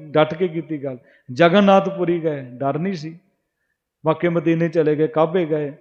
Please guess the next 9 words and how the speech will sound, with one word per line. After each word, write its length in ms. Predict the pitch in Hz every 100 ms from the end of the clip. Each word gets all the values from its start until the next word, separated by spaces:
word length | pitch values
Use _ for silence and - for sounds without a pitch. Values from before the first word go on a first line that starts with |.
| _ _ _ _ 131
ਗੁਰੂ 160 | 165
ਮਹਾਰਾਜ 260 | 160 160 175
ਨੇ 120 | 190
ਡਟ 340 | 160 147 147
ਕੇ 140 | 160 185
ਗੱਲ 220 | 165 156
ਕੀਤੀ, 420 | 135 139 - 131 120 _ _ _ -
ਹੋਕਾ 260 | 160 175 190
ਦਿੱਤਾ 460 | 165 160 143 120